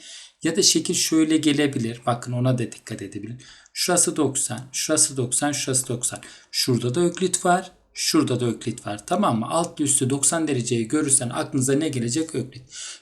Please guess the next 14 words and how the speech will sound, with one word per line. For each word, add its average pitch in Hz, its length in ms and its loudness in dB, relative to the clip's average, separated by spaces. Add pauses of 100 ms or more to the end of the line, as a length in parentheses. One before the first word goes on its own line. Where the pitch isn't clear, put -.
Öklit'in 202 380 4
kuralı 147 380 0
şu 123 180 -2
bak. - 180 -10
Hamburgerin 147 640 0
karesi, 127 340 0
H'ın 156 480 2
karesi 117 520 0
eşittir. 156 600 -4 (360)
Altta 165 320 -2
ne 147 140 0
var? 160 200 -6
Patates 151 480 2
kızartması. 110 640 -2